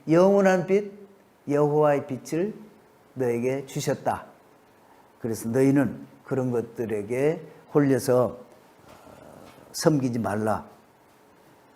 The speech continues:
그리고 또 이십 절에 보면 "풀무불, 풀무불에 연단을 했다." 그럼 그렇게 연단을 하신 하나님의 뜻이 무엇이냐? 너희를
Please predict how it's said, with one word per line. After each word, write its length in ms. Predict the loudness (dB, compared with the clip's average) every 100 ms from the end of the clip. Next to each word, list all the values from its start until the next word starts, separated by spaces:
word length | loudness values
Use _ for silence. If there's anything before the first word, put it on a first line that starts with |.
| _
그리고 340 | 2 4 4
또 160 | 2 2
이십 320 | 2 2 4
절에 200 | 4 4
보면 400 | 2 -2 -2 -6 -12 -6
"풀무불, 720 | 2 4 6 4 2 -4 -8 -10 -20 _ _ _ _ _ _ _ _ -4
풀무불에 720 | 2 4 4 2 2 4 4
연단을 480 | 0 2 0 0 -2
했다." 460 | -6 -4 -4 -4 -10 -20 _ _ _ _ _ _ _ _
그럼 200 | -4 -2
그렇게 440 | 4 2 4 2 4
연단을 540 | 2 2 2 2 0
하신 360 | 0 -4 -4 -6
하나님의 640 | -2 -2 0 0 0 0 -4 -18 -6
뜻이 240 | -4 0
무엇이냐? 600 | 4 4 4 2 2 0 -12 -20 _ _ _ _ 2
너희를 720 | 4 6 6 6 6 0